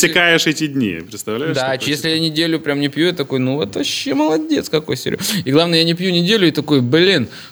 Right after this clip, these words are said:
Speaker 2: круто не пить. Может, вообще тогда не буду пить?" А потом всё равно пью, блядь. Это просто вообще для меня вот как, для меня, есть люди, которые не могут без чего-то сладкого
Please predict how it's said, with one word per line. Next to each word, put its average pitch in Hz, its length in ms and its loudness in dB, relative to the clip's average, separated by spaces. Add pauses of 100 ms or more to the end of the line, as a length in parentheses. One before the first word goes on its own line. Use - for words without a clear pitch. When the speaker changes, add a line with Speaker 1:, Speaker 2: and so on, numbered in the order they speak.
Speaker 2:
круто 202 400 2
не 139 160 2
пить. 139 360 2 (180)
Может, 147 220 0
вообще 160 360 0
тогда 180 240 0
не 143 140 2
буду 139 300 4
пить?" 127 280 0
А 127 100 0
потом 135 200 -6
всё 135 80 -4
равно 127 160 0
пью, 107 260 -4
блядь. 104 460 -8 (680)
Это - 80 -20
просто 139 360 2
вообще 127 240 0
для 120 140 2
меня 147 260 4
вот 156 160 2
как, 131 260 -4
для 127 280 2
меня, 143 200 0
есть 151 240 2
люди, 185 140 2
которые 143 340 2
не 135 80 2
могут 139 280 2
без 113 200 -2
чего-то 131 300 0
сладкого 107 680 -2